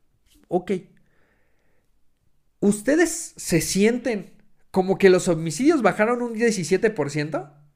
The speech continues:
¿Ustedes se sienten como que bajó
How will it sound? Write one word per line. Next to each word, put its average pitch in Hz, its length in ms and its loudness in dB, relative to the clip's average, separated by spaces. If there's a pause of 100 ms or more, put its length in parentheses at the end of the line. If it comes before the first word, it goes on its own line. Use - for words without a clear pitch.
(520)
¿Ustedes 262 480 2
se 240 120 2
sienten 247 580 -4
como 185 440 0
que 165 440 -4 (440)
bajó 214 680 0